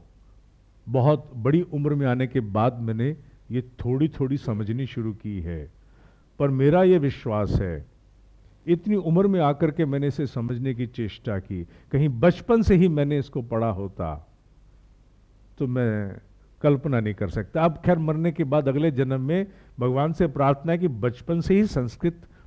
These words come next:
पढ़ानी शुरू कर देना, क्योंकि अगला जन्म निश्चित है, तो बचपन से ही पढ़ना शुरू कर दें।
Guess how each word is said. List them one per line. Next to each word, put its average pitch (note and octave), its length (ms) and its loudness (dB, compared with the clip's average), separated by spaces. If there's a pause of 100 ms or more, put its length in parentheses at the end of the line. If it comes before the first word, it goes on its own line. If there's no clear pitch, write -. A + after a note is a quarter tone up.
(100)
पढ़ानी A#2+ 300 0
शुरू B2 200 -8
कर G#2 180 -4
देना, C#2+ 340 -12 (600)
क्योंकि A#2 160 -8
अगला B2 200 0
जन्म B2 240 -2
निश्चित A#2+ 420 -8
है, D2+ 120 -12 (1040)
तो E3+ 60 -2
बचपन F3 360 2
से F3+ 100 6
ही G3+ 60 8
पढ़ना D3 320 -2
शुरू B2 220 -6
कर G2+ 140 -6
दें। D2+ 200 -10